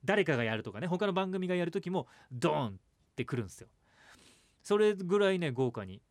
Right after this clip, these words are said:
まあ、あとはリスナーさんが送ってくれた花をめでながらっていう感じね。えー、ただのファン、「今日はクラシックのフラノヴィンテージ飲みましょう」。あれももうすごい。もうこの、だって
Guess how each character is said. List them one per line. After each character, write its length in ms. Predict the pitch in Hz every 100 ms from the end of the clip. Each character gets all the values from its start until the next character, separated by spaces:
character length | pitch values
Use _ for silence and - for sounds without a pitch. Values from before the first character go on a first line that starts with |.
| -
ま 120 | 185
あ、 40 |
あ 60 | 180
と 120 | 170
は 160 | 120 110 -
リ 120 | 120
ス 120 | 117
ナ 80 | 110
ー 40 |
さ 120 | 123
ん 40 | 107
が 80 | 101
送 140 | -
っ 20 |
て 120 | -
く 180 | 98 -
れ 80 | 104
た 180 | 113 98
花 300 | - 117 104
を 180 | 92 -
め 160 | 113 117
で 100 | 117
な 140 | 107
が 100 | 95
ら 80 | 87
っ 40 | - _ _ _ _
て 80 | -
い 40 |
う 40 | 95
感 160 | 95
じ 120 | 95 151
ね。 140 | 190 _ _ - - - _ _ _ _ _ _ _ _ _ _ _ _ _
え 480 | 95 101 104 107 -
ー、 40 | -
た 60 |
だ 100 | 190
の 80 | 151
フ 60 | 123
ァ 80 | 98
ン、 60 | - _ _ -
「今 120 | 156
日 40 |
は 180 | 120 139 -
ク 100 | 156
ラ 60 |
シ 140 | 170 -
ッ 20 |
ク 100 | -
の 80 | 123
フ 120 | -
ラ 60 | 175
ノ 100 | 208
ヴ 100 | 240
ィ 20 |
ン 40 |
テ 100 | 202
ー 20 | 165
ジ 60 |
飲 100 | 147
み 80 | 156
ま 100 | 160
し 80 | 185
ょ 40 |
う」。 80 | 190 -
あ 280 | 147 170 185
れ 80 | 220
も 160 | 214
も 260 | 190 196 160
う 40 |
す 320 | 123 143 147
ご 180 | 156 214
い。 100 | 135 - - - - _ _ _ _ _ _
も 140 | 202 160
う 40 |
こ 140 | 127 190
の、 100 | 202 - _ _ _ _ 143
だ 100 | 165
っ 40 |
て 180 | -